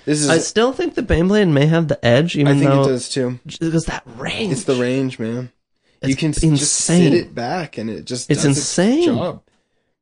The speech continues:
Speaker 1: I, w-, I would even say it's worth, like, backlining the Baneblade and not firing its other guns
Speaker 2: Yeah.
Speaker 1: just to keep it safe, and
Speaker 2: Yeah.
Speaker 1: then fire that main cannon every
Speaker 2: Yeah.
Speaker 1: turn. It's so powerful.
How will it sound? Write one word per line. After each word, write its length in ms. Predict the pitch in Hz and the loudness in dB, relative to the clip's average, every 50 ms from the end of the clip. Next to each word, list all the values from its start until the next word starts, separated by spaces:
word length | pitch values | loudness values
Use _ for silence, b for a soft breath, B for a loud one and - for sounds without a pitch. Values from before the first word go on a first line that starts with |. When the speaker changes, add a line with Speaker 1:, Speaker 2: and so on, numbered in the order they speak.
| _ _ _ | _ _ _
Speaker 1:
I, 80 | - 170 | 2 4
w-, 200 | 196 208 - - | 4 4 2 0
I 140 | - 165 - | 0 2 2
would 260 | 202 208 208 180 185 _ _ _ _ _ - | 2 2 -2 -4 -6 _ _ _ _ _ -6
even 300 | 175 190 185 202 202 190 | -6 -4 -2 -2 -2 -2
say 280 | - - 196 190 180 | 0 0 0 2 2
it's 260 | 175 98 147 151 - - | 0 0 -2 -6 -6 -8
worth, 680 | 120 117 113 120 135 143 143 120 - - - - _ _ _ _ _ _ _ _ _ - | -10 -6 -4 -2 0 0 0 -2 -4 -8 -14 -20 _ _ _ _ _ _ _ _ _ -4
like, 320 | 127 127 117 123 117 104 | -4 -4 -4 -6 -8 -6
backlining 880 | 127 131 143 135 127 - - 117 110 110 104 101 98 98 95 95 110 B B B B B B B _ _ | -6 -4 -4 -6 -6 -6 -8 -6 -6 -4 -6 -6 -8 -10 -12 -14 -16 B B B B B B B _ _
the 280 | 131 123 117 113 82 | -2 -2 0 -2 -4
Baneblade 640 | 80 123 120 127 143 139 123 113 107 107 107 - - _ _ | -4 -4 -4 -2 -4 -2 -2 -4 -4 -4 -6 -8 -12 _ _
and 260 | 127 123 120 117 113 113 | -6 -4 -4 -2 -2 -2
not 340 | 107 110 113 117 - _ | -4 -6 -8 -10 -12 _
firing 400 | _ - 127 120 120 127 127 120 110 | _ -10 -8 -6 -6 -6 -4 -6 -6
its 120 | 107 - | -8 -8
other 180 | 120 107 110 107 | -8 -8 -6 -6
guns 640 | 98 113 110 123 135 117 92 101 - - - - _ _ _ _ _ _ | -6 -6 -6 -4 -6 -6 -8 -12 -16 -20 -20 -20 _ _ _ _ _ _
Speaker 2:
Yeah. 100 | - 165 | -12 -6
Speaker 1:
just 200 | 185 139 131 - | -4 -4 -4 -4
to 60 | - | -8
keep 220 | 139 - 151 139 120 | -6 -4 -4 -4 -4
it 100 | 110 - | -6 -10
safe, 540 | - - 117 120 156 165 - - - _ _ _ - | -6 -6 -4 -4 -4 -6 -8 -12 -20 _ _ _ -6
and 60 | 127 | -4
Speaker 2:
Yeah. 60 | 131 | -2
Speaker 1:
then 80 | 131 127 | -2 -4
fire 300 | 123 - 131 123 123 131 | -4 -4 -4 -4 -2 -2
that 180 | 143 143 - 104 | -2 -2 -4 -4
main 260 | 127 127 127 127 131 | -6 -4 -4 -6 -6
cannon 320 | - 135 135 143 175 165 | -6 -6 -6 -4 -4 -6
every 180 | 123 104 104 101 | -6 -8 -10 -14
Speaker 2:
Yeah. 40 | - | -14
Speaker 1:
turn. 340 | - 120 101 101 101 104 - | -12 -14 -14 -12 -14 -14 -14
It's 160 | - 123 - | -10 -8 -6
so 420 | - - - - - - - - 135 | -4 -4 -4 -4 -4 -6 -6 -16 -18
powerful. 500 | - - - - 143 175 - - - | -16 -16 -14 -12 -12 -12 -12 -14 -20